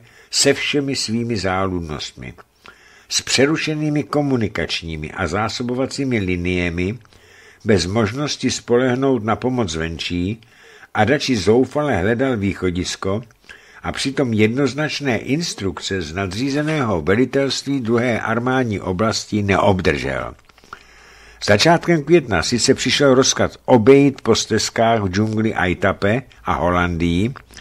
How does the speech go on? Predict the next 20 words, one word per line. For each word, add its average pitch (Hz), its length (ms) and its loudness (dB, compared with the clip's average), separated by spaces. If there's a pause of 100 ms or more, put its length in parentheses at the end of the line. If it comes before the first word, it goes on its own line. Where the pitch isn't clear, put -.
(200)
dál 98 280 6
na 85 140 2
západ, 87 640 -2 (560)
než 139 260 2
však 90 320 0
bylo 139 220 0
v - 80 -6
tomto 135 400 2
směru 135 420 0
něco 117 340 -2
učiněno, 107 600 -2 (480)
vešlo 131 360 6
ve 101 160 8
známost 139 600 2
spojenecké 127 720 0
vylodění 120 600 4
u 92 120 -4
Sarmy 101 560 2
a 98 120 0
Vagde. 71 440 -2